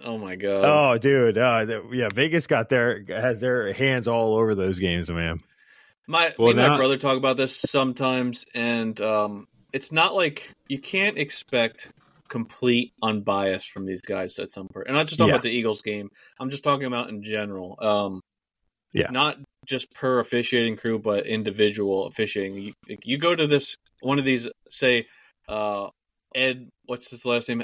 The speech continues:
Speaker 1: Ed Hawkinson. How do you, I don't
Speaker 2: Ed
Speaker 1: know.
Speaker 2: Hockley.
Speaker 1: Yeah. So you go to Ed Hockley's house. You go to his basement. I guarantee he has a man cave that's full of whatever team he represents. Am I right?
Speaker 2: <laughs> Yeah, yeah, yeah,
Speaker 3: Well,
Speaker 2: yeah.
Speaker 1: He's only human.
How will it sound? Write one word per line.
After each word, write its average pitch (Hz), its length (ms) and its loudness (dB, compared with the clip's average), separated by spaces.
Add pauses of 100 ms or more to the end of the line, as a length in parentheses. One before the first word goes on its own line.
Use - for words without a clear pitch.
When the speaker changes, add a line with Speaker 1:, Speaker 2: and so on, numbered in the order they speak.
Speaker 1:
Ed 120 180 2
Hawkinson. 113 680 -2
How 113 120 -10
do 120 80 0
you, 120 120 0
I 113 60 -6
don't 104 80 -4
Speaker 2:
Ed 120 120 0
Speaker 1:
know. 95 80 -2
Speaker 2:
Hockley. 113 460 0 (140)
Speaker 1:
Yeah. 117 320 -4
So - 140 0
you 180 40 2
go 202 120 2
to 147 100 0
Ed 139 140 2
Hockley's 123 520 -4
house. 95 320 -12 (440)
You 123 100 -2
go 143 100 6
to 135 100 4
his 123 120 -2
basement. 120 480 -4 (1800)
I 120 100 2
guarantee 139 760 0
he 120 160 -4
has 117 160 0
a 113 40 -4
man 117 320 -2
cave 107 260 2
that's 104 180 -2
full 117 440 2
of 101 140 -2 (300)
whatever 117 400 2
team 113 280 -2
he 107 160 -4
represents. 95 720 -4 (380)
Am 123 140 0
I 123 100 4
right? 120 360 0
Speaker 2:
<laughs> 123 60 2 (400)
Yeah, 90 280 4
yeah, 90 240 2
yeah, 113 60 4
Speaker 3:
Well, 113 280 6
Speaker 2:
yeah. - 100 4
Speaker 1:
He's 147 260 2
only 185 300 2
human. 160 480 2